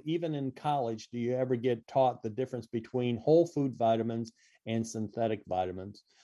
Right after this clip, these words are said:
I've been in many, many seminars and I've, uh, raised my hand and I says, "Well, what's the difference between the whole food vitamin and the synthetic, uh, vitamin," when they're recommending one? Uh, they'll say, "Oh, nothing. You can use either one."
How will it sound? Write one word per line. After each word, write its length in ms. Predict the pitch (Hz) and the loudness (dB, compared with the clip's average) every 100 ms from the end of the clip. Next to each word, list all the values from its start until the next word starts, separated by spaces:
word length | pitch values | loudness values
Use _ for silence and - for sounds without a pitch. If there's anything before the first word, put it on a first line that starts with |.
| - | -12
I've 240 | 110 135 139 | -2 0 2
been 320 | 135 117 131 | 0 2 2
in 180 | 123 117 | 2 0
many, 200 | 156 151 | 0 0
many 340 | 147 147 143 | 0 0 -2
seminars 760 | 135 - 131 131 127 127 131 117 | -4 -4 -2 -2 -2 -2 -2 -4
and 100 | 110 | -4
I've, 260 | 107 101 | -4 -4
uh, 200 | 101 101 | -2 0
raised 300 | 98 131 151 | 2 2 2
my 140 | 143 135 | -2 -2
hand 360 | 131 135 135 127 | -2 -2 -2 -2
and 80 | 113 | -2
I 60 | |
says, 240 | 113 120 110 | -2 -4 0
"Well, 120 | 113 | 2
what's 200 | 175 202 | 2 0
the 60 | 156 | -2
difference 300 | 170 170 - | -2 -4 -4
between 520 | 147 147 151 143 139 _ _ _ | -6 -4 -2 -2 -4 _ _ _
the 120 | 113 117 | 0 4
whole 220 | 185 190 | 6 6
food 260 | 175 160 | 6 2
vitamin 460 | 123 131 139 139 135 | 2 2 2 0 -2
and 340 | 117 123 123 | -2 -2 -2
the 100 | 113 | -2
synthetic, 640 | 113 123 117 113 160 135 120 - | -4 -4 -6 -2 2 2 0 -6
uh, 340 | 113 113 110 107 | 0 0 0 -2
vitamin," 520 | 110 113 107 117 127 | 0 2 2 -2 -4
when 120 | 113 | -4
they're 120 | 107 | -2
recommending 600 | 95 113 107 104 120 98 | 0 -2 -2 -4 -2 -2
one? 300 | 92 92 117 127 _ _ - - | -4 -4 -4 -8 _ _ -10 0
Uh, 420 | 110 110 110 110 - _ | 4 6 6 4 -2 _
they'll 160 | 120 143 | 0 2
say, 200 | 202 190 | 2 4
"Oh, 160 | 214 | 4
nothing. 460 | 196 196 196 123 101 | 4 2 0 -2 -6
You 140 | - 160 | -4 -2
can 140 | 151 | 0
use 220 | 147 151 | 2 2
either 220 | 147 143 131 | 0 0 0
one." 320 | 120 104 | 0 -2